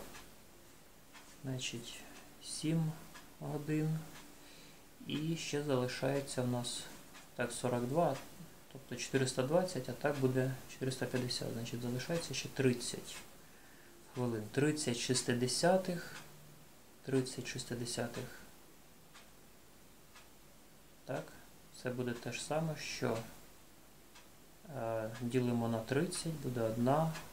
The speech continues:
друга. Сім цілих одна друга години. Третє.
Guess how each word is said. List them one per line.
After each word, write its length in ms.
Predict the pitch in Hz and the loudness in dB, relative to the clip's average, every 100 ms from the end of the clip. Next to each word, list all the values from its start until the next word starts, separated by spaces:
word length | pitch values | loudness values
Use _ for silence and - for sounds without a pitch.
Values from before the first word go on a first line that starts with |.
| - | -6
друга. 480 | 120 117 113 110 - - - - - - - - - - - - - - - - - - - - - - - - - | -2 2 2 0 -6 -8 -14 -16 -18 -20 -20 -20 -20 -20 -20 -20 -20 -20 -18 -20 -20 -20 -20 -20 -20 -20 -20 -20 -14
Сім 420 | - - - 123 | -8 -4 0 -2
цілих 440 | 120 - 175 190 - | -2 -2 0 2 0
одна 180 | 120 | 0
друга 320 | 110 139 147 127 | 0 0 2 0
години. 380 | 120 113 - - - - - - - - - - - - - - - - - - - - - - - - - - - - - | 0 -4 -6 -10 -12 -16 -18 -18 -18 -20 -20 -20 -20 -20 -20 -20 -20 -20 -20 -20 -20 -20 -20 -20 -20 -20 -20 -20 -20 -20 -10
Третє. 520 | 135 131 - - - | -2 0 0 -6 -10